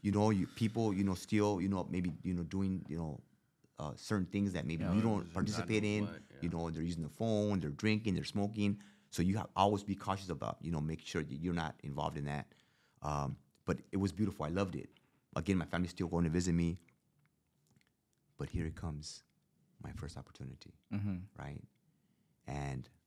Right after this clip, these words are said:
Speaker 1: I go in there. Uh, I prepare my relapse prevention plan. I got my parole plans.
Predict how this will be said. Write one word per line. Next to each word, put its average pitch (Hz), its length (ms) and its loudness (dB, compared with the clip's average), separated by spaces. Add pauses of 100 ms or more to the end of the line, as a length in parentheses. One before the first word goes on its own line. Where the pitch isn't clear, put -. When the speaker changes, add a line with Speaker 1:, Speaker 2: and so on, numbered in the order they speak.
(120)
Speaker 1:
I 73 120 -6
go 82 180 -2
in 85 80 2
there. 85 320 0 (380)
Uh, 69 280 -4 (120)
I - 80 -6
prepare 76 300 -4
my 80 100 2
relapse 78 300 -2
prevention 104 420 2
plan. 110 560 2 (260)
I 78 100 -2
got 80 160 2
my 78 120 -2
parole 95 420 2
plans. 107 640 2